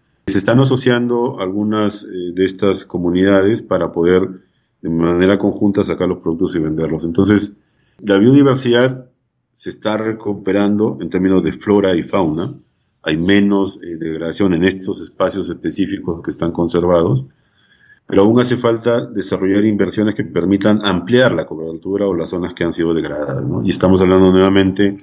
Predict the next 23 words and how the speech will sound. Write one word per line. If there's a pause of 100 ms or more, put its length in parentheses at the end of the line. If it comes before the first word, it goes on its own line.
(500)
de
toda
la
zona (160)
que
es
el
flanco (220)
oriental
de
la
cordillera,
porque
la
selva
baja
es
otro (200)
tema, (420)
esa
es
otra
historia.